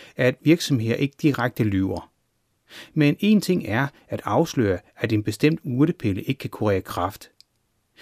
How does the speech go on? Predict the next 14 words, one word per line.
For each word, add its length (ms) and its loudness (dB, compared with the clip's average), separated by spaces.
Det 160 -2
er 120 4
langt 380 -2
mere 160 2
indviklet 720 -2
for 160 0
menigmand 640 2
og 120 0
ikke 160 0
mindst 260 0
myndigheder 540 2
at 140 -8
gennemskue 600 0
investeringsforeninger. 1120 -4